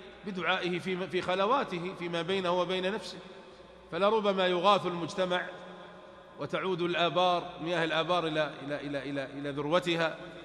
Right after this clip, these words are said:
وتسيل ال-، وت-، وتر-، وترتوي النخل وتشرب ال-، البهائم بدعائك أنت، فيكون لك الأجر. في كل ذات كبد رطبة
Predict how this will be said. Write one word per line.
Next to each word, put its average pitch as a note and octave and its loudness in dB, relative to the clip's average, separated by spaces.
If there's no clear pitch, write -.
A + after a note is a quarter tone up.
وتسيل D#3 2
ال-، D3+ 2
وت-، D#3 2
وتر-، F3 4
وترتوي E3 6
النخل E3 6
وتشرب E3+ 4
ال-، D#3+ 2
البهائم D3+ 4
بدعائك G#3+ 2
أنت، F#3 -4
فيكون F#3+ 2
لك F#3+ 4
الأجر. G3 4
في D3+ 0
كل F#3 6
ذات F3 8
كبد E3+ 4
رطبة E3+ 4